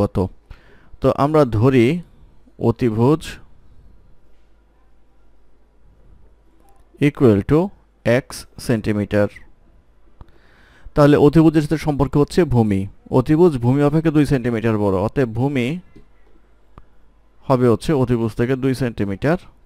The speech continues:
কম, সেন্টিমিটার। আর ভূমি এবং লম্বের মধ্যে যে সম্পর্ক, লম্ব equal to আসবে হচ্ছে ভূমি অপেক্ষা দুই সেন্টিমিটার ছোট, তাহলে ভূমি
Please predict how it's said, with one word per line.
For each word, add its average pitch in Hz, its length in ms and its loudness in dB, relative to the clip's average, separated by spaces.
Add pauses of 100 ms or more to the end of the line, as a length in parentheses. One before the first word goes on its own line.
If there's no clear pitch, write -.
(120)
কম, 117 160 2 (760)
সেন্টিমিটার। 98 580 -10 (1700)
আর 117 120 6 (160)
ভূমি 147 240 2 (100)
এবং 139 200 6 (440)
লম্বের 135 320 2
মধ্যে 120 220 -2
যে 113 60 -2 (100)
সম্পর্ক, 101 380 -2 (520)
লম্ব 113 280 0 (1400)
equal 143 340 4
to 127 60 0 (100)
আসবে 107 240 0
হচ্ছে - 180 -4 (100)
ভূমি 147 260 0
অপেক্ষা 143 300 -2 (100)
দুই 151 160 2
সেন্টিমিটার 110 520 -2
ছোট, 120 120 0 (120)
তাহলে 113 180 0 (100)
ভূমি 143 200 -4